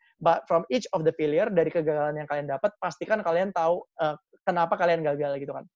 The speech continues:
So, make sure that you do not, eh, eh, saya, apa namanya, do not repeat it again gitu kan. Saya yang selalu, eh, yang saya biasanya rekomendasikan adalah, eh, saya punya dokumentasi failure-failure saya apa aja, dan dari situ saya ka-, kasih nih, kolom keduanya adalah kayak apa yang saya lakukan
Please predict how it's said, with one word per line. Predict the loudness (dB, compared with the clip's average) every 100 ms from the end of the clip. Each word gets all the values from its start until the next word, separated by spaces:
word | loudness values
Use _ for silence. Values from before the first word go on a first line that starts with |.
| _ _ -2
So, | 0
make | 2
sure | 6 6
that | 6
you | 2
do | 0 0
not, | 0 -4 -4
eh, | -4
eh, | -2 -4 -2
saya, | 0 -2 -2 -8
apa | -4 -2
namanya, | -2 -4 -6 _
do | -4 0
not | 0
repeat | 0 2 2
it |
again | 2 -2
gitu | -4 -12
kan. | -16 _ _ _
Saya | 0 0
yang | 0
selalu, | 2 4 4 2
eh, | 0 0 0
yang | -2 -2
saya | -2 0
biasanya | -2 -4 -2 -4
rekomendasikan | -4 -6 -4 -2 0 0
adalah, | 2 2 2 0 _ _ _
eh, | 2 4 4 4 2 0
saya | 2 2 2
punya | 2 4
dokumentasi | 4 2 -2 0 0 0 -2
failure-failure | 0 2 2 4 2 2
saya | 4 4 6
apa | 4 2
aja, | 0 -2 -4 _ _ -2
dan | 4
dari | 4 4
situ | 2 0 0 -6
saya | 2 4 4
ka-, | 2 -2 0
kasih | -2 0 -2
nih, | 0
kolom | 2 2 2
keduanya | 0 2 4 4 4
adalah | 2
kayak | 2 0 0
apa | 2 4
yang | 4
saya | 2 2 2
lakukan | 0 -2 -2